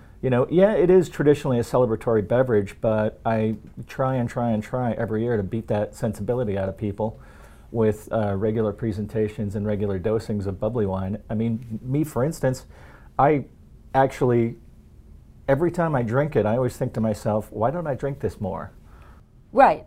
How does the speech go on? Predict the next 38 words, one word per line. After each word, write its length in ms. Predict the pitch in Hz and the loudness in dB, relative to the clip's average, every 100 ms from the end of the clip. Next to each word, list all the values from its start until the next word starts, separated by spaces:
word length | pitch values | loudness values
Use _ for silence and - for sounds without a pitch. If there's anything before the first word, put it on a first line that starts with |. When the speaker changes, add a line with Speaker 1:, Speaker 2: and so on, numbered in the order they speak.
| - - | -12 -2
Speaker 1:
You 140 | 131 | 0
know, 260 | 110 120 - | 2 0 2
I 120 | 143 | 2
just, 240 | 117 135 | 2 2
it's 160 | 143 - | 2 4
such 200 | 151 143 | 2 4
a 140 | 127 | 2
phenomenal 420 | 117 139 123 127 113 | 2 2 2 4 4
beverage. 420 | 107 107 127 131 | 4 4 2 0
It's 200 | 107 120 | -4 0
never 260 | 113 123 | 2 4
that 180 | 131 120 | 6 4
high 180 | 113 104 | 4 2
alcohol. 540 | 98 101 95 101 117 | 0 -2 -4 -2 -2
It 60 | 131 | -2
never 200 | 120 139 | -2 -2
kicks 280 | 143 113 - | -4 -4 -4
you 60 | |
in 80 | 104 | -2
the 60 | 98 | -2
head 220 | 101 98 | -2 -2
like 160 | 101 101 | -4 -2
a 40 | |
lot 160 | 98 92 | -2 -2
of 60 | |
other 160 | 95 95 | -4 -4
stuff, 260 | - 98 | -4 -4
unless 180 | 104 92 | -4 -4
you 100 | 104 | -4
Speaker 2:
Right. 60 | 98 | -4
Speaker 1:
drink, 220 | 107 104 - | -4 -6 -8
you 100 | 110 | -6
know, 120 | 95 98 | -6 -6
eight 180 | 101 | -6
gallons 340 | 104 104 120 98 | -6 -6 -4 -6
of 120 | 98 | -8
it. 120 | 113 | -8
But, 240 | - 101 | -6 -8